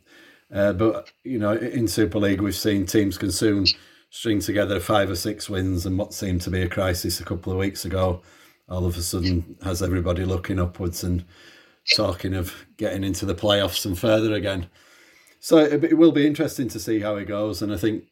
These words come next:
the fact that his uncle Tony resigned at Hull K R around about the same time, uh, sent Twitter and,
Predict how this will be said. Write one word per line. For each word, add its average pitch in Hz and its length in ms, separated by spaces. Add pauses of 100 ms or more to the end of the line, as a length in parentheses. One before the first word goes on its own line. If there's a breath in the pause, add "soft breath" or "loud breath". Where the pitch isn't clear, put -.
(120)
the 95 100
fact 110 240
that - 300
his 90 200
uncle 107 280
Tony 107 380
resigned 104 460
at 113 80
Hull 107 180
K 104 240
R 104 240 (380 loud breath)
around 98 320
about 110 240
the 95 40
same 107 340
time, 101 400 (640 soft breath)
uh, 95 220
sent 104 340
Twitter 107 380
and, 95 460